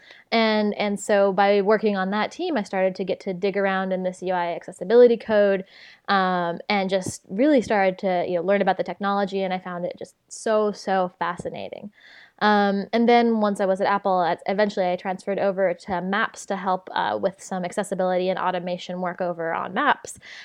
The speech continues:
Uh, so I got to dig a little deeper. I got to spend a lot of time with the accessibility team,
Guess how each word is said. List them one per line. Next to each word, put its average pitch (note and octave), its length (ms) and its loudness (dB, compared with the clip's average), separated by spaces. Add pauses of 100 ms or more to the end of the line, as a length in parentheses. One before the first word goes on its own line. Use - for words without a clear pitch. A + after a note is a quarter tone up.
(140)
Uh, G3 220 0
so G3+ 100 0
I G3 60 2
got F#3+ 160 -2
to G3 80 -4
dig F#3 160 0
a F#3 80 4
little F3 240 2
deeper. G3 580 0
I E3+ 60 -4
got E3+ 160 -6
to F#3 60 -8
spend F3+ 260 -6
a F#3 40 -2
lot F3+ 160 -2
of F#3 120 -6
time F#3 480 -6
with F#3+ 240 -4
the G3+ 80 2
accessibility F#3+ 640 -2
team, F3+ 560 -8